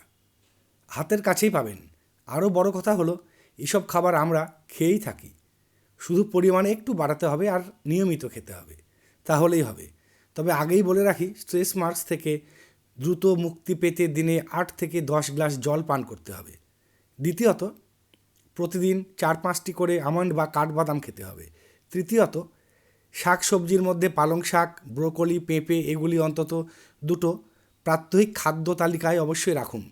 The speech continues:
দই, সে টক দই হোক বা মিষ্টি দই, প্রতিদিন, প্রতিদিন অন্তত একবার খাবেন।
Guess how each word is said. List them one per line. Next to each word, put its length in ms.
দই, 280
সে 140
টক 240
দই 180
হোক 180
বা 140
মিষ্টি 300
দই, 200
প্রতিদিন, 380
প্রতিদিন 420
অন্তত 320
একবার 340
খাবেন। 340